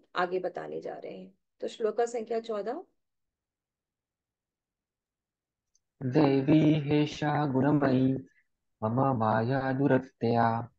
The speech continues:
Speaker 2: मामेव ये प्रपद्यन्ते मायामेतां तरन्ति ते। भावार्थ,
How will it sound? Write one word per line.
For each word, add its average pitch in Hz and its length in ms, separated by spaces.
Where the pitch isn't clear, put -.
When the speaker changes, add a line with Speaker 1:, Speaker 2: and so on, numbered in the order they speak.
Speaker 2:
मामेव 113 720
ये 123 180
प्रपद्यन्ते 120 1120
मायामेतां 123 1040
तरन्ति 131 500
ते। 113 440
भावार्थ, 113 640